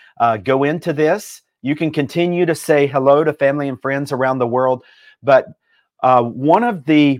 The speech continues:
primary passages for this You Are series is this passage right here, um, that says, John fifteen five, "You are the vine, I am the branches. Those who remain in me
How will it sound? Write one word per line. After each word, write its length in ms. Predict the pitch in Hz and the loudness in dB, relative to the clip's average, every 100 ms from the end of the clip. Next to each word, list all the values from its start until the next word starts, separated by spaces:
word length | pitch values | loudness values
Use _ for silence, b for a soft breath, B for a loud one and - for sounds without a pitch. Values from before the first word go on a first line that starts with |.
| _ | _
primary 760 | - 156 160 175 160 156 151 _ _ _ _ _ | 0 4 4 2 -2 -2 -4 _ _ _ _ _
passages 760 | - 143 135 120 98 98 92 - - | -4 -4 -2 -10 -10 -10 -12 -16 -6
for 120 | 120 | -4
this 360 | 101 156 156 127 | 0 0 0 -6
You 220 | 147 151 | -2 2
Are 160 | 147 | 0
series 680 | 147 - 131 101 95 107 - _ _ _ _ _ | -2 -6 -4 -4 -6 -12 -18 _ _ _ _ _
is 360 | - 131 147 - | -2 0 0 -2
this 220 | 147 165 | -4 -4
passage 640 | - 143 139 - 135 113 | -4 -2 -2 -4 -6 -6
right 320 | 101 127 175 | -2 0 0
here, 460 | 165 135 117 110 123 _ _ _ _ _ _ _ 120 | -2 -4 -2 -4 -6 _ _ _ _ _ _ _ -4
um, 300 | 120 113 104 | -2 -2 -2
that 160 | - | -2
says, 680 | - 147 135 131 120 - - _ _ | 0 2 4 2 -2 -10 -18 _ _
John 340 | 107 139 139 156 | 0 4 4 2
fifteen 460 | 160 156 170 165 | -4 -6 -4 -6
five, 460 | 160 123 107 104 101 _ _ | 0 2 2 -2 -8 _ _
"You 280 | 107 120 135 | -8 0 2
are 120 | 143 | 2
the 80 | 160 | 0
vine, 440 | 135 107 104 104 | 0 0 0 -4
I 160 | - 107 | -6 -6
am 180 | 120 131 | -6 -6
the 80 | 127 | -6
branches. 520 | 110 104 - 104 - | -6 -6 -8 -12 -6
Those 260 | 117 123 | -6 -6
who 80 | 139 | -6
remain 380 | 131 123 120 123 | -4 -4 -6 -6
in 160 | 123 120 | -6 -6
me 320 | 101 95 | -6 -8